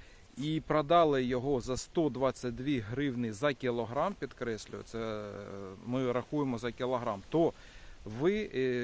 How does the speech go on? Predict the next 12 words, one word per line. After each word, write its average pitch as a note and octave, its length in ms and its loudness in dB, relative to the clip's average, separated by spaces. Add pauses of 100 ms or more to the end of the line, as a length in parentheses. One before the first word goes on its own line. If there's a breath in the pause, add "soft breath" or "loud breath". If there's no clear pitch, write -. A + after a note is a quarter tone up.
(100)
як, B2 280 -4
як B2+ 140 -8 (100)
і B2+ 120 -4
казав, C3+ 340 0
вийдете B2+ 540 2
на C3 140 2
нуль A#3+ 340 2
і D3 80 -4
заробите E3+ 580 2
собі C3+ 280 -4
заробітну D3+ 840 -2
платню. D#3 500 0